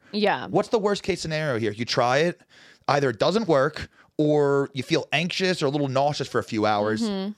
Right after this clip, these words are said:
Speaker 2: Whoop-de-doo, you wasted thirty bucks on a bottle.
Speaker 1: Right.
Speaker 2: You know, I love being able to be more exploratory about this, but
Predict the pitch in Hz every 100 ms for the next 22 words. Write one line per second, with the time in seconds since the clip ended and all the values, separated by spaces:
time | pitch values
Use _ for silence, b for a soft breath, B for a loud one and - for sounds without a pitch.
0 | _ 151 170 185 139 170 131 127 139 139
1 | - 135 135 123 - 117 - 85 69 67
2 | - - 131 120 123 127 135 139 160 156
3 | 147 135 135 131 135 127 - 123 - -
4 | 135 131 - 117 107 98 110 95 98 92
5 | - 120 117